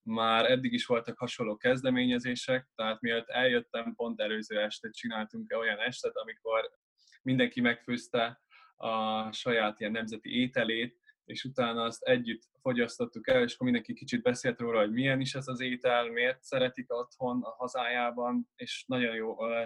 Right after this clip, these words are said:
tehát az az este is. Úgyhogy bízok benne, hogy még hasonló ilyen esteket is ott is tudok tartani majd.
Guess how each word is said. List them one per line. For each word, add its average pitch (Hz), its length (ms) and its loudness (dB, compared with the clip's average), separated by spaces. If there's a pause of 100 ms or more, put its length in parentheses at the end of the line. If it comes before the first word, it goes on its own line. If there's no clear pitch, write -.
tehát 113 280 -4
az 113 100 -4
az 113 120 -8
este - 380 -2
is. - 340 -10 (540)
Úgyhogy 120 300 -4
bízok 120 300 6
benne, 113 260 4
hogy 110 180 2
még 110 220 0
hasonló 117 360 -6
ilyen 110 180 -4
esteket 113 380 -10
is 117 140 -4
ott 110 160 -4
is - 180 -8
tudok 117 240 -4
tartani - 460 -4
majd. 62 340 -6